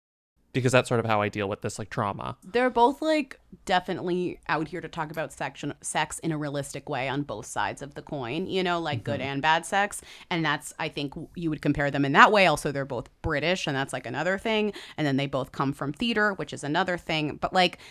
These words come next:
Speaker 2: I think
Speaker 1: Phoebe
Speaker 2: it's,
Speaker 1: comes from
Speaker 2: that's
Speaker 1: a lot of money, Michaela
Speaker 2: But I
Speaker 1: does
Speaker 2: think,
Speaker 1: not.
Speaker 2: right, and I, but I think that's, like, a very specific, like, because we're American, we see British people and we're like, "Okay, so they're alike in these," you know what I mean? Like, there's,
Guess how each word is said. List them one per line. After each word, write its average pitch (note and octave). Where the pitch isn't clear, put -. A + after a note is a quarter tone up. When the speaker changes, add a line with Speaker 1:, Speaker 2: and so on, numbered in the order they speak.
Speaker 2:
I G#3+
think -
Speaker 1:
Phoebe D#3+
Speaker 2:
it's, D3
Speaker 1:
comes D3
from D3+
Speaker 2:
that's C3
Speaker 1:
a -
lot B2
of B2+
money, B2+
Michaela A2+
Speaker 2:
But A#3+
I A#3
Speaker 1:
does -
Speaker 2:
think, C#4
Speaker 1:
not. -
Speaker 2:
right, A3
and F3
I, F#3+
but A#3
I A#3+
think C4+
that's, A#3+
like, G3+
a -
very E3+
specific, E3
like, D#3+
because E3
we're D#3
American, D#3
we D#3+
see E3
British D3+
people D#3
and D3+
we're D3+
like, D3+
"Okay, D4+
so G#3+
they're G3
alike F#3
in D#3+
these," D#3
you A3
know A3
what G#3
I G3
mean? F#3
Like, E3
there's, E3